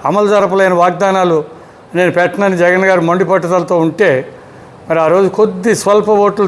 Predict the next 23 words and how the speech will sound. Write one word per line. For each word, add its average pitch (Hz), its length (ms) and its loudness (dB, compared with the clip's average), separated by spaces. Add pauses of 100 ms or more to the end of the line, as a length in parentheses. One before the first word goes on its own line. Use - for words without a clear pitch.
తేడాతో 180 480 0 (1040)
రాష్ట్రం 185 360 2
మొత్తం 208 280 0
మీద 214 140 2
ఐదు 202 280 2
లక్షల 220 260 0 (100)
ఓట్ల 202 220 -2
తేడాతోనే 185 880 -2 (840)
వైఎస్ఆర్ 185 520 2
పార్టీ 175 320 0
అధికారం 175 400 0
కోల్పోవడం 170 540 2
జరిగింది. 156 400 0 (1200)
మరి 156 420 2 (360)
ఈరోజు 220 320 4
కూడా 214 480 2 (540)
ఇదే 220 140 2
మూడు 214 220 2
పార్టీలు 202 600 0 (1600)
మరి 160 180 2
విడిగా 214 340 4
రెండు 202 200 2
వేల 208 120 4